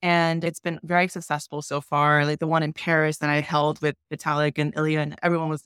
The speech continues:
it was just amazing solo. And I feel like I can definitely have a more also Europe-centric as well, U S-centric, and just be more scalable in that sense.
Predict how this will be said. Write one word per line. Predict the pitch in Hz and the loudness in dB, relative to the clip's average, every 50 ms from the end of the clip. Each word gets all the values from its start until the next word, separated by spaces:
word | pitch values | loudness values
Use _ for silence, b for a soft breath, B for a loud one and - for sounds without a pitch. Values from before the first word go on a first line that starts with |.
| _ - | _ -4
it | - 185 196 | -2 0 2
was | 202 202 185 - | 2 0 -2 -4
just | 180 - - - | -12 -12 -10 -8
amazing | 160 151 143 135 135 143 147 151 - 143 147 156 151 | -6 -6 -4 -4 -4 -4 -4 -4 -4 -6 -6 -8 -8
solo. | - 160 147 147 147 147 147 147 147 151 160 _ _ _ _ _ _ _ _ - | -4 -2 0 2 4 4 2 2 0 -2 -4 _ _ _ _ _ _ _ _ -4
And | 175 156 151 160 160 156 156 156 - - - - - - | -2 -2 -2 -2 -2 -2 -4 -6 -8 -12 -16 -16 -12 -6
I | - 175 165 | -4 -4 -4
feel | - 190 190 180 | -2 0 2 4
like | 170 165 156 - | 4 2 0 0
I | - 170 | -6 -6
can | - - 165 156 | -4 -4 -4 0
definitely | 165 165 165 - - 175 165 170 170 | 0 -2 -2 -2 -6 -6 -6 -6 -6
have | 160 165 151 151 151 156 156 160 | -2 0 2 4 4 2 0 -2
a | 156 | -6
more | 156 160 160 160 156 156 151 156 156 156 151 151 151 - _ _ _ _ _ _ _ - | -4 -4 -2 -2 0 0 0 2 2 0 0 -2 -4 -8 _ _ _ _ _ _ _ 0
also | - 170 160 - 170 | 0 0 0 0 -4
Europe-centric | 160 151 175 175 165 165 - - 196 202 202 - - 196 190 - | -2 0 2 2 2 2 0 -2 0 0 0 0 0 -2 0 0
as | 175 175 170 - | 0 -2 0 0
well, | 175 170 | 0 0
U | 165 156 165 180 175 | 0 0 2 2 4
S-centric, | 170 170 - - 170 165 170 - - 165 160 | 4 2 0 -4 -4 -4 -4 -2 -4 -4 -2
and | 170 160 156 | -2 -2 -4
just | 170 170 - - - | -4 -6 -8 -8 -6
be | 165 170 170 | -2 -2 0
more | 175 165 160 165 160 160 160 165 165 160 165 170 _ _ _ _ _ _ _ - - | 0 2 2 4 4 4 4 2 2 0 -2 -6 _ _ _ _ _ _ _ -18 -12
scalable | - 160 156 233 262 214 - - - - - | -6 -4 -2 -2 -2 -4 -6 -12 -14 -12 -8
in | - 160 151 | -4 -2 0
that | 151 160 208 214 | 0 0 -2 -2
sense. | - - 139 143 - - - - - | -6 -8 -6 -6 -6 -8 -8 -12 -18